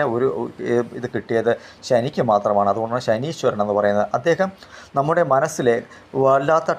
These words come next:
ടോർച്ചറിങ് തരും. അതായത് ഇവനെ കൊണ്ട് പ്രയത്നിക്കാൻ പറ്റുമോ, പരിശ്രമിക്കുമോ എന്ന ചിന്താഗതി പ്രാപ്തമാക്കും. നിനക്ക് വേണ്ടി ഇനിയെങ്കിലും ജീവിക്കാനുള്ള മനസ്സ് നിനക്കുണ്ടോ എന്ന് പരീക്ഷിക്കട്ടെ എന്ന് ശനീശ്വരൻ നിങ്ങളെ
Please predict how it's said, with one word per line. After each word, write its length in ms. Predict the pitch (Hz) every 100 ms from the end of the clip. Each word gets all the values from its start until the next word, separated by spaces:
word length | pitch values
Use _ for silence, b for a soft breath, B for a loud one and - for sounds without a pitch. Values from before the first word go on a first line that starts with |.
| -
ടോർച്ചറിങ് 560 | 151 190 - 151 101 101
തരും. 180 | 101 -
അതായത് 260 | 120 127 127
ഇവനെ 180 | 127 151 147
കൊണ്ട് 140 | 131 123
പ്രയത്നിക്കാൻ 480 | 113 117 143 135 123 110
പറ്റുമോ, 400 | 104 - 107 95 -
പരിശ്രമിക്കുമോ 840 | 120 123 127 151 139 135 - 131 120 - 120
എന്ന 120 | 139 -
ചിന്താഗതി 540 | 123 135 156 110 104 131
പ്രാപ്തമാക്കും. 560 | 117 107 - 110 101 101 B - - 120 120
നിനക്ക് 380 | 143 175 - 190
വേണ്ടി 260 | 175 156 156 - 139
ഇനിയെങ്കിലും 420 | 165 160 135 135 110
ജീവിക്കാനുള്ള 540 | 131 135 139 127 123 113
മനസ്സ് 280 | 117 147 147 127
നിനക്കുണ്ടോ 440 | 120 120 110 113 110 120
എന്ന് 140 | 135 143
പരീക്ഷിക്കട്ടെ 640 | 110 120 127 117 107 113 - B B B 117 107
എന്ന് 280 | 120 139 240 B B - -
ശനീശ്വരൻ 600 | 117 110 180 - 117 110 107
നിങ്ങളെ 240 | 110